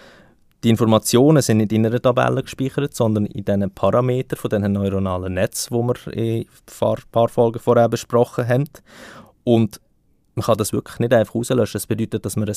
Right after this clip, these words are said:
mega teures Modell eigentlich müsste neu trainieren,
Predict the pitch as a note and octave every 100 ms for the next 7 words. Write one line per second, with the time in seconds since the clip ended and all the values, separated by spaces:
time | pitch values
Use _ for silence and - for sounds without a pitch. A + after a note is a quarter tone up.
0 | - G#2 B2+ B2+ - A#2 C3 - A#2 G#2
1 | G#2 A#2+ C#3+ - A2 G#2+ - A2 G2+ -
2 | G#2 G#2 G#2+ - B2+ B2 B2 B2 A#2+ C3+